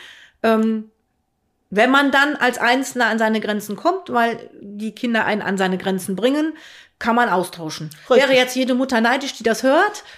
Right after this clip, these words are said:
Speaker 1: ähm,
Speaker 2: Genau.
Speaker 1: explizit S P Ls wahrscheinlich auch. Ich als Kinderdorfmutter habe ja schon auch zwar nicht so ein Riesenteam,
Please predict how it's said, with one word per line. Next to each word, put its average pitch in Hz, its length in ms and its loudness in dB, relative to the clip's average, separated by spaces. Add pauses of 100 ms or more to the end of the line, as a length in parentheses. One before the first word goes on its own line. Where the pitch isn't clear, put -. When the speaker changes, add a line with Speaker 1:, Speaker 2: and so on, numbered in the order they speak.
(140)
Speaker 1:
ähm, 254 320 4
Speaker 2:
Genau. 233 260 0 (640)
Speaker 1:
explizit - 600 -2
S 254 220 0
P - 80 -2
Ls 247 300 2
wahrscheinlich 214 500 -2
auch. 302 340 2
Ich 220 160 -4
als 214 160 -4
Kinderdorfmutter 247 560 -2
habe 220 160 -2
ja 220 80 0
schon 247 420 0
auch 226 180 -2
zwar 202 200 -4
nicht 208 120 -4
so 202 80 -6
ein 196 60 -4
Riesenteam, 277 680 -4